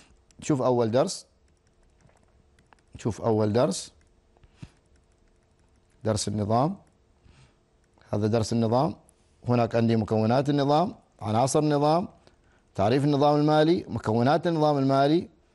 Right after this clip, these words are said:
راح نرجع لهذه الجزئية أيضًا بعدين في البنوك التجارية. نشوف الآن في المؤسسات المالية غير المتخصصة، وهو المكون الثالث أو الثاني من مكونات النظام المالي.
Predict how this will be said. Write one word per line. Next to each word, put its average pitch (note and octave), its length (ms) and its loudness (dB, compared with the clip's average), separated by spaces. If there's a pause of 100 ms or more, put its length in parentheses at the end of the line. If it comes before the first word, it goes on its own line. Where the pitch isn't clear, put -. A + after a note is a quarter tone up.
(160)
راح B2 160 0
نرجع C3+ 340 2
لهذه C3 220 2
الجزئية A#2+ 480 0
أيضًا B2 200 2
بعدين A#2+ 360 0
في A#2 400 0
البنوك A2+ 380 -2
التجارية. A#2 680 0 (1800)
نشوف F3+ 680 0 (1400)
الآن E3+ 640 2 (640)
في G#3 600 0 (460)
المؤسسات E3+ 760 2
المالية E3 500 2
غير D#3+ 400 2
المتخصصة، C3 760 -2
وهو A#2+ 200 0
المكون C3+ 440 0
الثالث C#3 540 -2
أو A#2 80 0
الثاني C3+ 460 -2
من B2 80 0
مكونات A#2+ 580 -2
النظام A#2 360 0
المالي. A#2 400 0